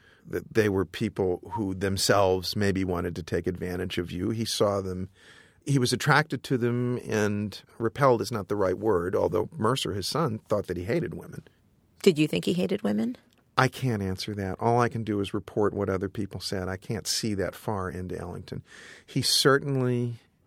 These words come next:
Speaker 1: had equivocal feelings about them. I, I think he found them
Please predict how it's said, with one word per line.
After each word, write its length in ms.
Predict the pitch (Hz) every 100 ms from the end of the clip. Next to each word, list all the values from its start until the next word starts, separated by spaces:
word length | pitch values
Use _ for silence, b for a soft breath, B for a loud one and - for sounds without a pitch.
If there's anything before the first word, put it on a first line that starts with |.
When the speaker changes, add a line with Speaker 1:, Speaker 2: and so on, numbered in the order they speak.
| _ _ _ _ _ _ -
Speaker 1:
had 400 | 110 113 117 104
equivocal 720 | 104 - - 120 107 - 95
feelings 680 | - - 107 104 95 90 87
about 360 | 85 87 82 -
them. 160 | 90 -
I, 180 | -
I 40 | 160
think 220 | 262 226
he 80 | 254
found 400 | - 202 196 196
them 180 | 190